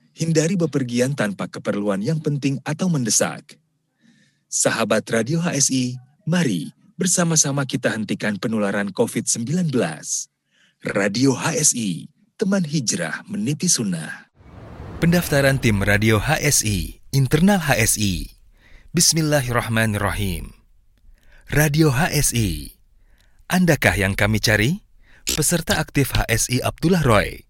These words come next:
memiliki minat dan kemampuan di bidang broadcasting. Yuk bersama At-Ta'awun 'ala Al-Birri Wat Taqwa, saling membantu di atas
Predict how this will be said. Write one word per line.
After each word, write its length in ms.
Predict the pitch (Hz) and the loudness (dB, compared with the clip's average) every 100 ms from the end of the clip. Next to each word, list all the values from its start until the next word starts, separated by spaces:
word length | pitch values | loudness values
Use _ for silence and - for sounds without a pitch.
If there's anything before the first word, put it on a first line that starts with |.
| _ - - - 107 | _ -8 -8 -6 0
memiliki 480 | 107 110 131 170 | 2 2 2 2
minat 320 | 151 135 131 - | 2 4 2 2
dan 240 | 170 175 | 2 2
kemampuan 480 | 139 131 123 127 117 | 2 2 2 2 2
di 160 | 104 | 2
bidang 320 | 104 107 107 104 | 2 2 2 2
broadcasting. 640 | 175 - 110 - 95 80 - - _ _ _ _ | 2 2 2 2 2 0 -2 -4 _ _ _ _
Yuk 240 | - 180 - 117 | 0 2 2 -2
bersama 400 | 107 117 104 101 | -2 0 0 -2
At-Ta'awun 720 | 98 - 135 131 123 123 123 | -4 -2 0 0 0 -2 -2
'ala 320 | 113 123 123 | -2 0 0
Al-Birri 480 | 123 175 139 139 139 | 0 0 0 0 0
Wat 200 | 156 - | -2 -2
Taqwa, 600 | 143 - 107 98 82 71 - _ - | -6 -6 -4 -2 -2 -8 -14 _ -12
saling 380 | - 175 190 | 0 2 4
membantu 480 | 180 139 127 127 135 | 4 2 2 0 0
di 100 | 120 | 0
atas 240 | 95 117 | 0 -2